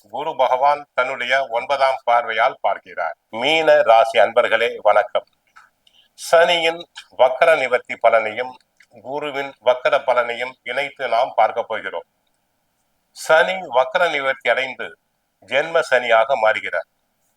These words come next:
ஜென்ம சனி என்பது கழுத்தில் இருந்து முழங்கால் வரை உள்ள பகுதிகளை பராமரித்தல் வேண்டும். நோய் நொடிகள் வராமல் எச்சரிக்கையாக இருத்தல் வேண்டும்.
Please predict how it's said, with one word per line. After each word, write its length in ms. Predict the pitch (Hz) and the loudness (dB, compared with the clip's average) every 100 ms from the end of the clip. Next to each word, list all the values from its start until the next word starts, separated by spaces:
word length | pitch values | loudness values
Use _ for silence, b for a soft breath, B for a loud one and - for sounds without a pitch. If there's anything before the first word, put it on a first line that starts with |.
| _ _ _ _ _ _ _ _ | _ _ _ _ _ _ _ _
ஜென்ம 300 | 123 160 185 170 | -2 0 2 2
சனி 260 | 147 139 | 0 -2
என்பது 400 | 123 113 113 101 107 - _ _ _ _ _ - | -4 -2 -4 -4 -10 -12 _ _ _ _ _ -2
கழுத்தில் 540 | - 156 190 - 175 131 | 2 4 2 -4 -4 -2
இருந்து 360 | 139 143 151 160 156 | -2 -2 -6 -6 -4
முழங்கால் 560 | 113 123 147 147 143 131 | 0 2 4 6 4 4
வரை 240 | 123 143 139 | 2 2 -4
உள்ள 180 | 120 123 113 | -6 -2 2
பகுதிகளை 560 | 120 120 127 113 110 135 - | 2 0 -4 -2 -2 -2 -2
பராமரித்தல் 720 | 113 117 123 113 107 - 120 98 | 2 4 4 2 -2 -4 -6 -6
வேண்டும். 360 | 98 98 95 - _ _ _ _ _ _ - | -12 -10 -14 -14 _ _ _ _ _ _ -10
நோய் 320 | 113 156 175 | 0 2 2
நொடிகள் 420 | 135 127 117 120 107 | -2 -4 -2 -2 2
வராமல் 520 | 110 123 120 120 127 - | 4 6 4 2 -6 -8
எச்சரிக்கையாக 600 | 113 143 123 113 113 107 | -8 -6 -6 0 2 2
இருத்தல் 400 | 117 107 - 110 95 | -2 -6 -6 -6 -6
வேண்டும். 360 | 92 92 87 | -10 -10 -16